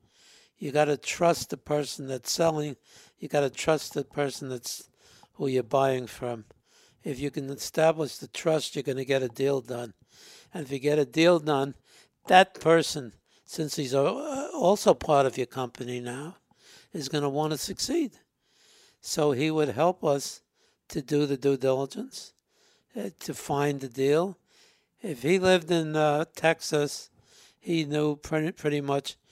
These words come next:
all the people who are doing this kind of work in Texas, or the same thing in any other state. The brokers kinda knew it on a,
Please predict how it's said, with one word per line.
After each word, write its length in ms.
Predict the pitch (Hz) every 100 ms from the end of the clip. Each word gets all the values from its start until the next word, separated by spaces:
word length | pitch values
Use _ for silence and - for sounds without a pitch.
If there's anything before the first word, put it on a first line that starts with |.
| - - _ -
all 180 | 143 143
the 100 | 127
people 420 | - 143 135 131
who 60 |
are 40 | 127
doing 340 | 123 135 131
this 160 | 127 120
kind 300 | - 139 131
of 80 | 123
work 240 | 123 120
in 120 | 127 113
Texas, 680 | - 127 123 - 117 - _ _ _ _ _
or 120 | -
the 60 | 123
same 280 | - 147
thing 240 | 135 143 135
in 120 | 131
any 300 | 135 131 127
other 220 | 127 135
state. 520 | 117 - 160 180 - _ _ _ _ _ _ _ _ -
The 80 |
brokers 580 | - 165 190 190 147 143
kinda 340 | - 143 139 131
knew 240 | 127 127
it 80 | 127
on 160 | 127
a, 200 | 123 147